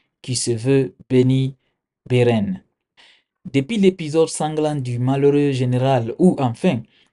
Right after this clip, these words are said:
colonel Sadiba Koulibaly, paix à son âme, Ousmane, tu devrais faire tienne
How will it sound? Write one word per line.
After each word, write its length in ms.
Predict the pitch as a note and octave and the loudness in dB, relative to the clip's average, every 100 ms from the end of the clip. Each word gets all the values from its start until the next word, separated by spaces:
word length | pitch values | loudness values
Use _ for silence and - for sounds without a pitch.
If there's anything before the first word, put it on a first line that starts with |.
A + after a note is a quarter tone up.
| _ | _
colonel 540 | C3 A#2+ C#3+ D3+ G2+ - _ _ _ - | -2 0 0 -2 -4 -12 _ _ _ -14
Sadiba 460 | - A2 A#2 C3 | -10 -8 -2 -2
Koulibaly, 640 | C3 B2+ B2 B2 C3 F#3+ F#3+ - _ _ - | -2 -6 -4 -4 0 0 0 -6 _ _ 2
paix 280 | C#4 - _ _ _ _ _ _ | 2 2 _ _ _ _ _ _
à 80 | C3 | -4
son 280 | - A#2 A#2 | -2 -2 -2
âme, 420 | C#3 E3+ E3+ F3 - _ _ - _ _ _ _ _ _ _ _ _ _ | -2 -2 -4 -6 -10 _ _ -20 _ _ _ _ _ _ _ _ _ _
Ousmane, 680 | F#3 F#3+ F3 C#3+ B2 A2+ B2+ _ _ _ - | -6 -2 2 4 2 0 -8 _ _ _ -14
tu 140 | C3 | -2
devrais 720 | C3 B2+ D#3 E3 C3 G#2 - _ _ _ _ | 2 4 6 6 6 2 -8 _ _ _ _
faire 500 | - - E3+ E3 D#3+ | -6 2 6 6 4
tienne 640 | - D3 C#3+ D3+ D3+ D3 | -2 0 2 2 -4 -6